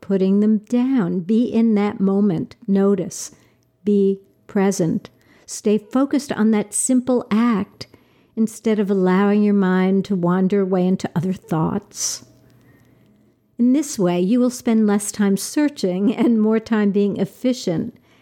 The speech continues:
and content that you have what you need when you need it. So for best results, mindfully allocate at least ten minutes a day to practice these techniques. You might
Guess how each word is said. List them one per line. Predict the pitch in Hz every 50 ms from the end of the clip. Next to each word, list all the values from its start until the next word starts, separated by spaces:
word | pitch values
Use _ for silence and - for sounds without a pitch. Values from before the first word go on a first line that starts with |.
| _ _
and | - 208 214 214
content | - 233 233 226 - - 269 269 254 254
that | 247 -
you | - 226 247
have | 196 196 226 226 226 214 214
what | 220 226 -
you | 226 220
need | 214 208 208 208 208 202 196 190
when | 202 196
you | 196 202
need | 190 190 190 196 196 185
it. | 175 165 - - - _ _ _ _ _ _ _ _ _ _ _ _ _ _ _ _ _ _ _ _ _ _ _
So | - - - 262 254
for | 240 254 - 254 247 240 220
best | 196 - _ - 185 180 190 - - - - 233
results, | 233 240 202 190 202 190 180 175 185 - - - - _ _ -
mindfully | 196 185 185 190 185 185 190 196 202 208 214 214 214 - - 208 208 214 196 196 - _
allocate | 202 214 254 269 277 269 - - 214 196 196 196
at | - 220 220 -
least | - 226 294 302 294 - - - _
ten | - 233 254 262 254
minutes | 254 262 247 247 240 247 -
a | 254
day | 202 202 202 180 180 170 160 165 - 170 - - _ _ - _ _ _ _ _ _ _ _
to | - 240
practice | - - 220 196 185 180 - - 196 - -
these | - 185 180 180 -
techniques. | - - 190 180 - _ - 180 180 175 175 175 - - - - - - - - - _ _ _ _ _ _ _ _ _ _ _ -
You | 208 196
might | 196 196 185 185 156 -